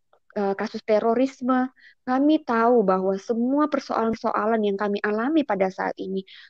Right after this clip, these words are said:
Tuhan masih memegang kendali. Biarlah Tuhan, kami mempercayai itu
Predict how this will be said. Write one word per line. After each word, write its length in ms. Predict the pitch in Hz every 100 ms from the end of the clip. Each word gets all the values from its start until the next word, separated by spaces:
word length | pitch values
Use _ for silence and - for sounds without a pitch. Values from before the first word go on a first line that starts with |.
| _
Tuhan 640 | 349 330 294 - 285 302
masih 480 | 277 269 269 - 320
memegang 480 | 247 214 202 196 196
kendali. 560 | 196 190 190 196 196 - - - -
Biarlah 320 | 226 220 233
Tuhan, 560 | - 311 269 233 202 196 _ - -
kami 160 | 254
mempercayai 800 | 254 254 269 - 302 311 339 349
itu 400 | 320 226 - 190